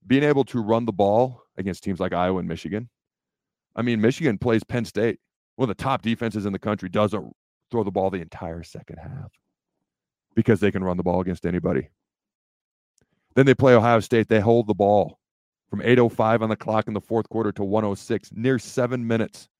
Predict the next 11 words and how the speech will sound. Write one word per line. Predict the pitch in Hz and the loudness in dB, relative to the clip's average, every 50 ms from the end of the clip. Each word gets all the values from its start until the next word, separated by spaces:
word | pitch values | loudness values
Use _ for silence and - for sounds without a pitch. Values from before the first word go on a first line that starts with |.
| _ _ _ _ _ _ _ _ _ _ _ _ _ _ _ _ _ _ _ _ _ _ _ - | _ _ _ _ _ _ _ _ _ _ _ _ _ _ _ _ _ _ _ _ _ _ _ -6
Lar-, | 110 117 120 123 117 - | -2 0 0 0 0 -4
large, | - 104 110 117 120 135 135 117 - - _ _ _ _ _ | -6 -2 2 2 2 2 0 -4 -10 -20 _ _ _ _ _
large | - 107 113 123 123 113 | -4 -2 0 0 -2 -2
amount | 117 117 117 120 | -4 -2 0 0
of | 113 | 0
those | 120 113 - | 0 -2 -2
plays | - 117 113 120 104 | 0 0 0 0 0
was | 92 87 | -4 -8
run, | 92 95 98 98 - - | -4 -4 -4 -4 -4 -6
run | 95 98 101 98 | -6 -4 -4 -4
plays. | - - - - | -6 -10 -12 -14